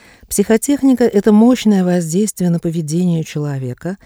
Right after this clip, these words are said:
на его генетику, где бы он ни находился в этом мире. Психотехника, как и любая восточная йога, это изменение поведения. И вот это надо понимать. Ваше поведение будет меняться.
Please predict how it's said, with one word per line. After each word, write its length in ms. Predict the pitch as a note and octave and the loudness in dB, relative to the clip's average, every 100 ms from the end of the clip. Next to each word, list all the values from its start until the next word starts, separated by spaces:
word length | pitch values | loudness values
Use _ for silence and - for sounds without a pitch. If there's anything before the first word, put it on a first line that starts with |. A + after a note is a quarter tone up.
| - - | -20 -8
на 140 | D#3 D#3+ | -2 0
его 180 | E3+ A3+ | 2 0
генетику, 840 | E3+ D#3 C3+ B2 - D3 G3 G3+ | 2 0 0 -2 -4 -4 -4 -4
где 280 | D3 C#3 G3 | -2 2 4
бы 160 | G3+ - | 4 2
он 260 | F#3+ G3+ G3+ | 2 4 4
ни 100 | G#3+ | 4
находился 800 | G#3 - A3 G3 A#3 - C#3 | 2 -2 -6 -4 -6 -6 -8
в 20 | B2 | -8
этом 320 | A#2 B2+ B2 | -6 -8 -6
мире. 280 | A#2+ - - _ _ _ _ - - - _ - | -8 -10 -16 _ _ _ _ -20 -20 -20 _ -8
Психотехника, 1000 | - F3+ E3+ - C#3 B2 D3+ F3+ G#3+ G#3 | -2 2 2 0 -2 -2 -2 -2 -2 -4
как 220 | G3 - | -4 0
и 60 | |
любая 400 | F3+ F#3+ G3+ G#3 | 2 2 2 0
восточная 760 | D3+ F3 - G#3 G3+ E3+ D3+ D3 | -2 -4 -4 -4 -4 -2 -2 -2
йога, 480 | C3+ B2 A#2+ E3+ A3 _ _ _ - | -4 -8 -6 -8 -8 _ _ _ -4
это 280 | D#3 - A3 | -4 -2 -6
изменение 720 | - F3 D#3 D3+ D3 D3+ D3+ | -4 -4 -2 -2 0 -2 -2
поведения. 800 | D#3+ F3 G#3+ G#3 F3 A#2 A2+ - _ _ _ _ _ - | -4 -4 -4 -2 -2 -4 -8 -14 _ _ _ _ _ -2
И 120 | G3 | 2
вот 200 | G#3 G#3 | 2 2
это 180 | D4 C4 | 0 0
надо 240 | A3+ A3+ | 0 0
понимать. 640 | A3 A#3 A#3 F#3 C#3 - - _ - | 0 0 2 0 -4 -10 -16 _ -4
Ваше 280 | F#3 F#3 | -4 -2
поведение 600 | F3 F3 E3+ E3+ A#3+ A#3+ | -4 -4 -2 0 2 0
будет 340 | D#3+ D#3 F#3 F#3 | -2 -4 -4 -2
меняться. 800 | F#3 G#3 G#3+ - - - A2 | -2 0 -2 -6 -8 -8 -8